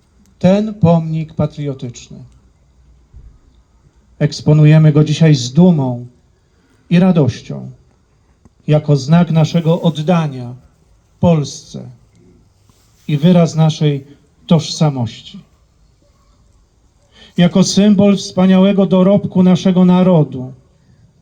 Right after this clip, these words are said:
dorobku, który możemy pomnażać dzięki naszej miłości do ojczyzny. Niech ten pomnik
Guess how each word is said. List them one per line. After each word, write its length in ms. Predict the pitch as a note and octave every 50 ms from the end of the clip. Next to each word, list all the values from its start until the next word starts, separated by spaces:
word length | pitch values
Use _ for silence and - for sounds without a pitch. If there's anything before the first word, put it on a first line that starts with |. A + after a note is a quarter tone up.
| _ _ _ _ _ _ _ _ _ _ _ _ _ _ _ _ _ _ _ _ _ -
dorobku, 480 | C3+ D3+ D#3 F3+ F#3+ F#3+ F#3+ - F#3 F3
który 300 | - - E3+ E3+ E3+ D#3+
możemy 420 | E3 D#3+ D#3 E3+ F3+ F3+ F3+ E3
pomnażać 840 | E3 - E3 D#3+ E3 E3+ F3 F#3+ F3+ E3+ F3 E3+ D#3 E3 - - _ _ _ _ _ _ _ _ _ _ _
dzięki 420 | D#3 B2+ E3 F3 F3 E3+ - F3 E3
naszej 460 | D#3+ E3+ F3+ F3 - - F3+ E3+ D#3+
miłości 880 | D#3 D#3+ E3 E3 F3 F3+ E3+ - - - - - E3+ E3 D#3 D#3 D3+ _ _ _ _ _ _ _
do 140 | D#3 F3 F#3
ojczyzny. 760 | F#3 F3+ E3+ F3 - G#3+ G3+ E3 B2 - C#3+ A#2+ A#2+ C3 C#3+ _ _ _ _ _ _ _ _ _ _ _ _ _ _ _ _ _ _ _ _ _ _ _ _ _ _ _ _ _ _ _ _ _
Niech 200 | D3 D3+ D3+ D3+
ten 220 | - - D3 C#3 B2+
pomnik 600 | - D#3 D#3+ E3 D#3+ D#3 D#3+ D#3 D3+ - - -